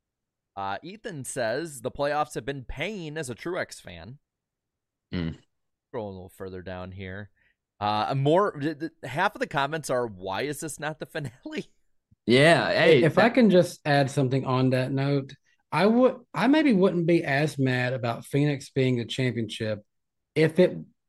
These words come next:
Speaker 3: wasn't for the fact that, that we raced there at the beginning of the year, because I like the exclusivity of drivers not getting a single chance to see this track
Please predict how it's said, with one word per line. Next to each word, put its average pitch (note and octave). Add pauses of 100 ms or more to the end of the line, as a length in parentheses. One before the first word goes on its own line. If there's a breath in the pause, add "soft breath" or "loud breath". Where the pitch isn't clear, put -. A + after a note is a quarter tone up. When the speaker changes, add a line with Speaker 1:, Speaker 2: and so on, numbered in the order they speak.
(120)
Speaker 3:
wasn't F3
for F3+
the D#3+
fact D3
that, A#2+
that C#3+
we C3
raced B2+
there D#3
at C3
the B2+
beginning B2+
of C#3+
the C#3
year, F3 (340 soft breath)
because D#3
I D#3+
like F3+
the F3+
exclusivity D3+
of C3+ (200)
drivers D3
not C#3+
getting C#3+
a B2+
single D#3
chance D3
to B2
see C#3+
this D3
track E3